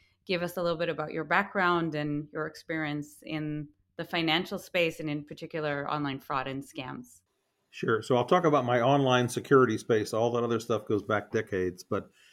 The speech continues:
Speaker 2: uh, since two thousand and five to two thousand nineteen, I was at M U F G Union Bank, and there I managed online security for both retail and commercial users. And that had everything to do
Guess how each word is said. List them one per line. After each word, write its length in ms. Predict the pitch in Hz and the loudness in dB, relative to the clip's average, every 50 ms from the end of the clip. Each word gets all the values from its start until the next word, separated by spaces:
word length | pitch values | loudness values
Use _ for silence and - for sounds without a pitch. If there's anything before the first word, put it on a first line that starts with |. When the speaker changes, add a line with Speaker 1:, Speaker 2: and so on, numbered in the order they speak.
| _ _ _ _ _ _ | _ _ _ _ _ _
Speaker 2:
uh, 160 | 113 117 113 117 | 0 0 0 0
since 320 | - - 139 123 131 - | 0 0 0 0 0 -2
two 160 | - - 185 | -2 -2 -2
thousand 420 | 175 185 170 147 143 135 - 139 123 | 0 0 0 0 0 0 0 -2 -2
and 120 | 120 - | -2 0
five 400 | - 131 123 123 120 120 117 - | -2 0 0 0 0 -2 -2 -4
to 60 | - | -8
two 200 | - - 147 139 | -6 -4 -2 0
thousand 400 | 135 143 127 120 110 117 117 110 107 | 0 2 0 0 0 0 -2 0 0
nineteen, 520 | 110 110 110 92 - - 160 143 131 110 | 0 -2 -2 -4 -4 -2 0 0 2 0
I 80 | 101 101 | 0 0
was 220 | 101 104 98 - | 0 0 0 0
at 80 | 104 101 | 0 0
M 140 | 110 120 123 | 2 2 2
U 160 | 120 117 113 | 2 2 0
F 100 | 110 - | 0 0
G 140 | - 120 113 | 0 0 2
Union 420 | 110 110 110 107 104 101 98 95 | 2 2 0 0 0 -2 -2 -2
Bank, 400 | 107 139 131 107 101 101 98 - _ _ _ _ _ _ _ _ _ _ | -2 -2 -2 -2 -2 -6 -8 -12 _ _ _ _ _ _ _ _ _ _
and 160 | 110 107 107 | -6 -4 0
there 240 | 104 120 127 127 123 | 4 4 6 6 6
I 120 | 120 113 104 | 4 2 0
managed 560 | 107 120 123 135 139 135 127 117 107 - 110 | 0 0 0 0 2 2 0 0 -2 -4 -6
online 520 | 95 104 117 131 131 123 120 120 120 117 113 | -4 -2 0 0 0 0 0 -2 -2 -4 -4
security 600 | - - - - 131 123 110 107 107 110 107 104 | -6 -10 -4 0 2 4 4 4 2 2 0 -2
for 180 | 104 - 110 | -2 -2 -2
both 280 | 90 98 101 98 - - | 0 2 0 0 -2 -2
retail 560 | - 120 127 127 - 139 123 117 113 110 - - | -2 -2 -2 0 2 2 2 2 0 -2 -4 -6
and 300 | 110 107 107 110 104 - | -8 -6 -4 -4 -4 -4
commercial 500 | - - 92 104 104 104 - - 110 98 | -6 -6 -4 -2 -4 -4 -2 -2 -2 -2
users. 540 | 95 101 101 98 90 92 - - - - _ _ _ _ _ _ _ _ _ _ - | -2 -2 -4 -4 -4 -6 -10 -12 -12 -18 _ _ _ _ _ _ _ _ _ _ -12
And 120 | 107 113 | -10 -6
that 100 | 120 127 | -2 -2
had 140 | 127 123 120 | 0 2 4
everything 340 | 139 151 160 156 147 147 135 | 4 4 4 4 4 4 2
to 80 | 120 | 2
do 460 | 110 131 135 135 131 131 131 127 - | 4 4 6 6 6 6 4 2 -2